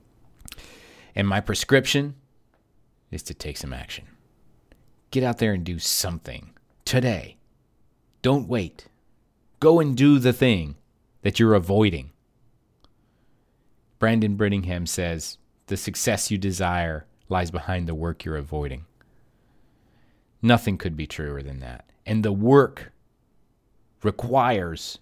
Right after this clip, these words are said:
you to pull the action lever. So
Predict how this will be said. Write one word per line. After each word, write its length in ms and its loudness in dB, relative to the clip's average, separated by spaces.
you 280 4
to 160 -6
pull 520 0
the 180 -8
action 600 -4
lever. 500 -4
So 400 2